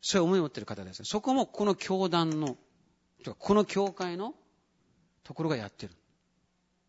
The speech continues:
幼稚園のね。だから何かって、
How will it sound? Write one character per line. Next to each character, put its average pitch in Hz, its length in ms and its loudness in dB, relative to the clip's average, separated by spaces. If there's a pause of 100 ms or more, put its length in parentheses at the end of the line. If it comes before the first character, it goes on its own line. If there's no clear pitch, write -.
(360)
幼 127 100 -4
稚 117 140 -10
園 98 80 -14
の 90 60 -20
ね。 107 120 -20 (960)
だ 147 80 -4
か 139 60 -2
ら 147 60 0
何 143 120 0
か 110 100 -8
っ 98 40 -14
て、 - 180 -16